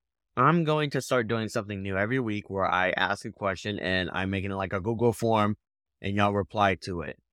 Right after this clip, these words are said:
If that pops off, then, you know, every week or two I'll drop an episode. Or, like, every week, weekly, I'll drop an episode reading y'all stories and giving my commentary.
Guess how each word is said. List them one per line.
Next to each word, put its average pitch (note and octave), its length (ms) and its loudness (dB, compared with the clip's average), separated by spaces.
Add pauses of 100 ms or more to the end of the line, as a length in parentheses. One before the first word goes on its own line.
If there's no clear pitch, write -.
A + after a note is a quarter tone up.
(220)
If A2 160 -2
that B2 240 6
pops F3 320 2
off, E3+ 280 8
then, G#2+ 140 -2
you C#3 140 0
know, B2+ 140 6
every B2 200 4
week B2 280 2
or A2+ 60 2
two G#2+ 300 -2
I'll G#2 140 4
drop G#2+ 240 0
an G#2 100 0
episode. G2+ 560 -2
Or, C3+ 180 8
like, B2 180 6
every C#3 240 6
week, B2+ 300 2 (380)
weekly, B2+ 280 0
I'll A2 100 2
drop A#2+ 200 2
an B2 80 -2
episode B2 420 -2
reading C#3+ 300 2
y'all C3+ 200 4
stories A#2 640 0
and G2 120 -8
giving A2 220 -2
my G2+ 160 2
commentary. F#2 760 -2